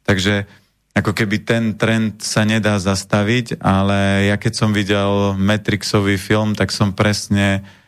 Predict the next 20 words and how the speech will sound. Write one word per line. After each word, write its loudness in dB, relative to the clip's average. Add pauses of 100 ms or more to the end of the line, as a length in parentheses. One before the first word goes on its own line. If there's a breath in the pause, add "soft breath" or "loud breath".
(100)
ma 2
fascinoval, -2
lebo 0 (1120 soft breath)
ja 0
keď -2
som 0
vykročil 0
potom 0
na 0
túto -2
cestu 0
zdravia, 0
tak 0
ja 0
som -2
stretol 0
Číňanov 0
a 2 (500)
rôznych 0
Rusov, 0